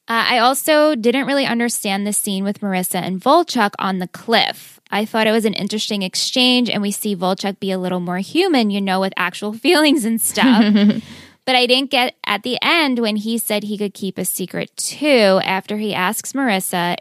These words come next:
Speaker 1: if she ever wanted to hang out with him. Is he talking about that he wouldn't tell anyone if Marissa wanted to hang out with him, or that Ryan is with Sadie? What do you guys
Speaker 2: Uh,
Speaker 1: think?
Speaker 2: so I watched this episode twice, actually. And the first time I watched it,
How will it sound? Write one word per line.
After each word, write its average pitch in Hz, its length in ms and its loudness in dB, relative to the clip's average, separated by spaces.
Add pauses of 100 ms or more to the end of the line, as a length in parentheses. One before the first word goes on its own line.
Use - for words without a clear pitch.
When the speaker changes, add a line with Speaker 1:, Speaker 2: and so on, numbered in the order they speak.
Speaker 1:
if 190 120 -4
she - 160 -6
ever 185 200 -2
wanted 175 220 -4
to 170 40 -8
hang 180 300 -12
out 220 260 -2
with - 200 -8
him. - 400 -8 (600)
Is 247 160 0
he 262 140 -2
talking 269 680 2
about 220 440 0 (280)
that 220 160 -2
he 226 100 -4
wouldn't 190 300 -2
tell 320 220 0
anyone 370 320 2
if 339 120 0
Marissa 320 280 -2
wanted 302 240 -4
to 294 40 -6
hang 294 120 -4
out 285 160 0
with 277 80 -4
him, 277 260 -2
or 196 380 0
that 185 180 -2
Ryan 190 280 -4
is 175 140 -8
with 180 140 -10
Sadie? 294 720 -4 (840)
What 262 80 -8
do 269 60 0
you - 60 -
guys 277 200 2
Speaker 2:
Uh, 277 240 0
Speaker 1:
think? 269 120 -6 (220)
Speaker 2:
so 269 460 0
I 247 120 4
watched 311 300 2
this 269 160 -2
episode 196 460 -4
twice, 185 360 -2
actually. 175 680 -2
And 208 340 2
the 208 60 -4
first 320 400 -4
time 330 300 2
I 233 80 2
watched 202 480 0
it, 196 180 2